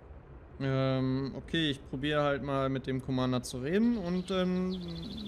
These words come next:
vielleicht kriege ich ja ein paar Bruchstückchen heraus,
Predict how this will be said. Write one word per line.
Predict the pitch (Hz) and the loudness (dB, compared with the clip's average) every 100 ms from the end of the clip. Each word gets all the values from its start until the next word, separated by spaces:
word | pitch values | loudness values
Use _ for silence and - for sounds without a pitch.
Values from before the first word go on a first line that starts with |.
| - - - | -8 -8 -10
vielleicht | 151 143 160 - | -6 -2 -2 -2
kriege | - 190 | -4 -4
ich | - | 0
ja | 180 170 170 170 | 0 2 2 0
ein | 170 | -2
paar | - 165 156 | -2 0 0
Bruchstückchen | 156 165 - - 156 - 151 151 151 143 | -2 -8 -8 -10 -8 -6 -6 -6 -6 -6
heraus, | 139 135 147 185 - | -2 0 0 -2 -6